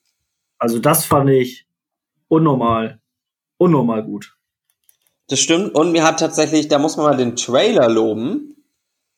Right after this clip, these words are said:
Speaker 2: weil, ähm, der Trailer zeigt diese Sequenz, aber sie zeigt ein ganz wichtiges Detail, was wir jetzt nicht erwähnen weiter, aber ich möchte nur kurz sagen, dass er einen ganz wichtigen Wendepunkt des Films ganz smart,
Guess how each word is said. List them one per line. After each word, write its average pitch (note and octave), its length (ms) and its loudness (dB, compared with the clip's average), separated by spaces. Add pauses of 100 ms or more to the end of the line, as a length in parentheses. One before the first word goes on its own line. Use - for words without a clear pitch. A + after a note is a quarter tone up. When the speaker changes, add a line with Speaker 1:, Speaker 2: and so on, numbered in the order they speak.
(180)
Speaker 2:
weil, C#3 840 2
ähm, B2+ 680 -2 (640)
der B2+ 100 -2
Trailer E3+ 360 2
zeigt - 360 -2
diese B2 220 -2
Sequenz, A2+ 800 -4 (540)
aber C3+ 300 2
sie C3+ 180 -2
zeigt D#3 340 -2
ein C#3 160 0
ganz D3 240 -2
wichtiges E3+ 640 -4
Detail, D3+ 440 0
was B2+ 160 0
wir C3 80 2
jetzt C3 160 -4
nicht E3 180 -4
erwähnen C#3+ 400 0
weiter, C3+ 500 0
aber A#2+ 100 -2
ich A#2+ 120 -8
möchte D3+ 200 -4
nur D#3 120 -2
kurz D3+ 160 -4
sagen, C3+ 260 2
dass C#3 100 -6
er A#2+ 100 -4
einen B2+ 180 0
ganz D#3+ 260 -2
wichtigen D#3+ 360 -2
Wendepunkt F3 480 0
des A#2+ 140 -6
Films C3 500 0 (540)
ganz F3 400 -2
smart, D#3 480 2